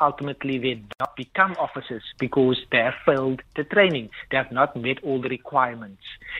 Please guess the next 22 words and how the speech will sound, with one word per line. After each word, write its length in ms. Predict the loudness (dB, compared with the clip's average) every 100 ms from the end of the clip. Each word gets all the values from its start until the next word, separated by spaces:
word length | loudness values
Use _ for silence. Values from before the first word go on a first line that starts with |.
| -4
And 260 | 0 2 0
in 120 | -2 -2
the 100 | -4 0
same 180 | 0
passion, 420 | 4 2 4 0 0
we 100 | -2
wanna 240 | -2 -4
bring 340 | -6 -8 -10 0
that, 260 | 2 2 -2 -12 -14 -14 _
um, 260 | 0 0 2
to 100 | 2
where 260 | 4 2
we 460 | 4 6 8 6 4 -4
have 260 | 0 0 0 2
our 140 | 2
leap 300 | 2 0 0
officers, 460 | -2 -4 -6 -4 -4 -4 -4
because 300 | 4 4 6
I, 360 | 2 2 0 -2 -8 -20 _ _ 0
um, 320 | 2 2 -2 2
I 540 | 4 4 0 -6 -10 -14 -20 -20 _ -20 -20 _ _ _ _ 2
often 400 | 2 2 -8